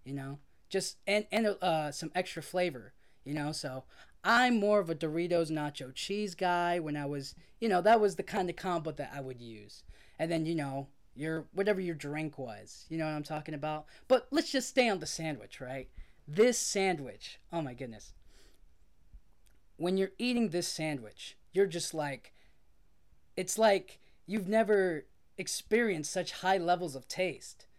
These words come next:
It's just so perfect. You, your hands are all soggy, they're all wrinkly from the water, you're hot, the sunscreen is kind of protecting you, but you're kind of sunburned, and then you just get out, and you haven't eaten anything, right?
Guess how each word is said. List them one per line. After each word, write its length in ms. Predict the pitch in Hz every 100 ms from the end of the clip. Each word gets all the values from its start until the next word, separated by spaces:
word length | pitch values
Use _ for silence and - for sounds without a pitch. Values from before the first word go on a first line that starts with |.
| -
It's 200 | 165 151
just 360 | - 208 196 - -
so 520 | - - 226 226 202 - - - - -
perfect. 680 | - 240 - - - - - - - -
You, 260 | 156 175 143 - -
your 160 | 156 143
hands 300 | 185 208 190
are 120 | 180
all 120 | 175
soggy, 460 | 170 180 170 165 175
they're 200 | 147 147
all 160 | 170
wrinkly 460 | 147 160 170 170 170
from 180 | 165 156
the 80 | 131
water, 600 | 139 156 165 165 165 160 - -
you're 240 | 151 151 175
hot, 560 | - 170 180 185 -
the 60 | 147
sunscreen 640 | - 185 196 - 180 185 170
is 120 | 143
kind 380 | - 175 190 196
of 140 | 190
protecting 480 | 190 190 180 180 180
you, 140 | 185
but 160 | 170 151
you're 80 | 139
kind 320 | - 180 190
of 80 | 180
sunburned, 680 | - 185 180 175 180 180 180 - - - -
and 120 | 165
then 180 | 180 175
you 60 |
just 280 | 165 190 -
get 200 | 220 214
out, 300 | 170 147 151 - - -
and 160 | 170 170
you 160 | 156 151 - - - -
haven't 300 | 226 226 240
eaten 220 | 233 208
anything, 400 | 165 139 135 113
right? 320 | 120 139 147